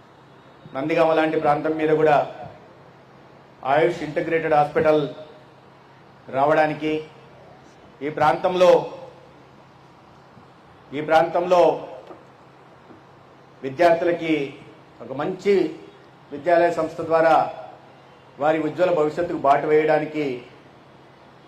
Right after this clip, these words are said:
శ్రమిస్తూ, మొత్తం పార్లమెంట్ నియోజక సభ్యులందరినీ కుటుంబ సభ్యులుగా భావిస్తూ,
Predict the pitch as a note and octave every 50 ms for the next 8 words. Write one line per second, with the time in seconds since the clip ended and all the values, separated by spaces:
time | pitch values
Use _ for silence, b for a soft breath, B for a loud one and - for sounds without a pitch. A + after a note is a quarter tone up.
0 | - - - - C#3 D3+ E3+ E3+ D#3+ - - E3+ E3+ E3+ D#3 D3+ D3 - - F3+
1 | E3+ D#3 C3 - - - - - C#3 C#3 D3+ D#3 E3 F3 E3+ E3+ D#3+ D#3 D3+ D3+
2 | D#3 D#3+ D#3+ D#3+ E3+ D#3+ - G3+ - D3+ D#3+ D#3 D3+ D3+ D#3+ D#3+ D#3+ D#3+ D#3 D3
3 | B2+ - - - - - - - - - - - - - - - - - - -
4 | - C#3+ D3 F#3 F#3 F3+ F3+ - E3 E3 D#3+ D#3+ E3 E3 E3 D#3+ D#3+ D#3 D3 D3
5 | D3+ D#3 D3+ D#3 - E3